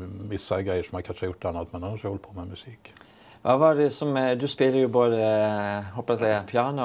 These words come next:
Speaker 2: och syntar, eh, och
Speaker 1: <clears throat>
Speaker 2: gitarr. Vad var det som gjorde att du fastnade framförallt för, eh, gitarren?
Speaker 1: Ja, jag tror att första, första jag fick pröva när pappa kom hem med ett dragspel, gjorde han.
Speaker 2: Okej.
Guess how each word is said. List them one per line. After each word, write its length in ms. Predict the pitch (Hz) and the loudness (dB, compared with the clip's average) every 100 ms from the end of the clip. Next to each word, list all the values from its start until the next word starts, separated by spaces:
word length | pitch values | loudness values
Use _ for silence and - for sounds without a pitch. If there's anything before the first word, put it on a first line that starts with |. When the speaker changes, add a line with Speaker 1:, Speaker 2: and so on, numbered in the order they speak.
| 110 | 0
Speaker 2:
och 80 | 107 | 0
syntar, 640 | - 107 104 110 104 101 92 | -2 -6 0 2 2 0 -4
eh, 40 | |
och 680 | - 107 104 87 82 107 95 | -4 -2 0 -2 -10 -12 -4
Speaker 1:
<clears throat> 0 | |
Speaker 2:
gitarr. 440 | 110 107 131 135 107 | -2 0 4 4 4
Vad 240 | 127 151 | -2 0
var 100 | 147 | -2
det 60 | 139 | -2
som 140 | 143 | -2
gjorde 120 | 135 | -2
att 60 | 127 | -4
du 60 | |
fastnade 420 | 123 131 120 127 120 | -6 -8 -6 -8 -6
framförallt 500 | 120 117 120 110 - | -6 -2 0 -2 -4
för, 220 | 107 107 | -4 -4
eh, 60 | 104 - _ - _ | -6 -12 _ -20 _
gitarren? 520 | - 104 113 - - 107 - - - - - _ _ _ _ - 113 | -6 -4 -6 -8 -14 -18 -20 -20 -20 -20 -20 _ _ _ _ -16 -4
Speaker 1:
Ja, 60 | |
jag 100 | 107 | -4
tror 140 | - 117 | 0 0
att 80 | |
första, 580 | - - - 104 147 165 143 117 | 2 0 0 2 4 2 -2 -2
första 480 | 123 - - 131 165 | -2 -2 0 2 2
jag 460 | 156 143 139 135 120 | 2 2 0 -2 -6
fick 280 | - 120 - | -6 -6 -4
pröva 360 | 131 104 95 98 | 0 0 0 -2
när 160 | 101 | -2
pappa 280 | 107 117 98 | 0 0 -2
kom 120 | 98 | -4
hem 140 | 90 90 | -6 -2
med 100 | 87 | -2
ett 60 | |
dragspel, 540 | 104 92 85 - - 131 | 0 -2 -2 -8 -6 -4
gjorde 200 | 104 85 | -4 -4
han. 100 | 87 - | -10 -10
Speaker 2:
Okej. 300 | 107 110 131 | -10 -8 -10